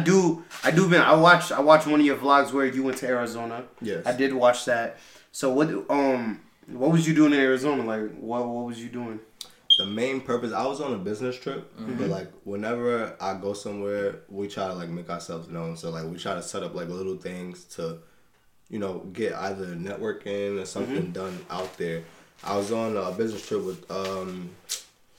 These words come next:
Speaker 2: the Arthritis Foundation. And
Speaker 1: Word?
Speaker 2: Yeah, and then we, me and my boy Roy,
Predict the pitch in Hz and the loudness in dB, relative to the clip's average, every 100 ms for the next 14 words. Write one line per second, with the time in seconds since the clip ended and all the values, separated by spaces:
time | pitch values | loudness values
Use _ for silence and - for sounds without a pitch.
0 | - - - - - 113 107 117 117 - | -20 -20 -20 -20 -10 -8 -2 0 0 0
1 | 95 92 90 - 85 - _ - - 104 | -4 -6 -10 -12 -16 -20 _ -12 -6 0
2 | 127 143 156 160 - - 113 110 101 98 | 2 2 0 -4 -10 -8 -2 0 0 -2
3 | - - 107 107 104 104 107 107 101 - | -10 -10 -6 -4 -4 -4 -4 -4 -6 -8
4 | - _ _ _ _ _ _ 113 120 107 | -16 _ _ _ _ _ _ -4 -2 0
5 | 98 101 101 98 117 113 | 0 0 0 4 6 6